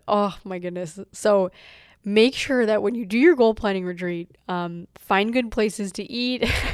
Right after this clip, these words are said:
<laughs> and make sure that you set aside time that's actually focused on that.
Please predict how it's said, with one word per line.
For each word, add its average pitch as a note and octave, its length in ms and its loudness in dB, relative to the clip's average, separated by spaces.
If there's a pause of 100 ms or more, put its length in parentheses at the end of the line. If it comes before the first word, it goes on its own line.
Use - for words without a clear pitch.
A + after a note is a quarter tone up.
(500)
<laughs> - 680 -10
and G3+ 440 0
make A3 200 -4
sure A#3+ 140 0
that G#3+ 100 -2
you G#3+ 100 -6
set G3+ 180 -2
aside G3 360 -2
time F#3+ 420 -4
that's F#3 240 -6
actually F3+ 380 -4
focused F#3+ 480 -6
on G3+ 140 -2
that. G#3+ 320 -4